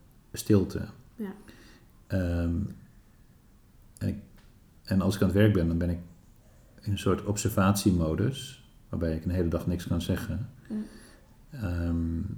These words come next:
Speaker 1: en hoe meer mensen je dan bij je hebt, hoe ingewikkelder het is.
Speaker 2: Ja.
Speaker 1: En als je aan het filmen bent, is het nog ingewikkelder. Want de technologie is ingewikkelder, het is allemaal veel groter.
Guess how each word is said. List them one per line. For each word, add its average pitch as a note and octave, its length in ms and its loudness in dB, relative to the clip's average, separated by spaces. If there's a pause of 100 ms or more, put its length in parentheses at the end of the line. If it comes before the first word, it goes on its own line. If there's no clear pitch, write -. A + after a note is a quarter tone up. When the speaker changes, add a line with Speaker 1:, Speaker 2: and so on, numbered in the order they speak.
(960)
Speaker 1:
en G2+ 120 4
hoe G#2 100 10
meer A#2 200 10
mensen G#2+ 300 10
je G2+ 60 4
dan F#2 120 2
bij F#2+ 220 2
je F#2+ 80 2
hebt, E2+ 300 -8
hoe - 120 -6
ingewikkelder F#2+ 480 0
het F2 100 -4
is. F2 160 -2
Speaker 2:
Ja. - 180 -8 (240)
Speaker 1:
En F#2+ 60 2
als G2+ 80 4
je A2+ 60 4
aan G#2+ 60 8
het - 100 0
filmen A2+ 260 6
bent, E2+ 180 2
is F2 60 -4
het F2 100 0
nog F2+ 160 0
ingewikkelder. E2 680 -4 (300)
Want - 220 -6
de F2+ 140 -4
technologie F#2 520 0
is F2 120 -2
ingewikkelder, E2 540 -2
het D#2+ 120 -4
is E2 100 -6
allemaal E2 180 0
veel F2 160 0
groter. E2+ 680 -2